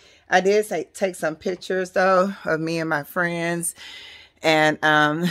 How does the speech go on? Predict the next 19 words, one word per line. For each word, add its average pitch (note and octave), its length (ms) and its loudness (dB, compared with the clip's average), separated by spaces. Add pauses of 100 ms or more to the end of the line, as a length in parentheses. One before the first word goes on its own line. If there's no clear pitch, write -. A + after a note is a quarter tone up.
<laughs> - 140 -4
we G3+ 120 4
had F3 240 2
such D3 220 -6
a C#3 40 -6
good C#3 220 -6
time. C3+ 300 -2
I'm D3 140 -2
out C3+ 100 -2
of B2+ 80 -6
breath. B2+ 300 -2 (520)
It's D#3 180 -4
the C#3 120 -10
stairs, C#3 500 0
girls. C3 340 -2
The C3+ 120 -14
stairs F#3 480 4
for D#3 100 -8
me. D#3 420 -4